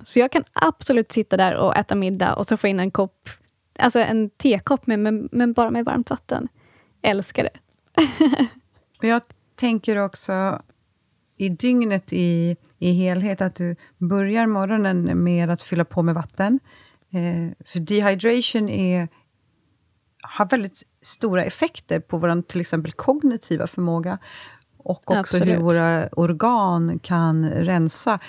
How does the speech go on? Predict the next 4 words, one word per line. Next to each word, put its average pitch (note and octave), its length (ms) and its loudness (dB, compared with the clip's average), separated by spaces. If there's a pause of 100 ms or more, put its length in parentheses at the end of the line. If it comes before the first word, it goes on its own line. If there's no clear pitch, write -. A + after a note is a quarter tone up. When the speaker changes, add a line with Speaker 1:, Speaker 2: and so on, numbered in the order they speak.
(280)
Speaker 2:
ända E3 380 0
ner G#3+ 340 2
på D#3+ 180 -4
cellnivå. F#3+ 1160 0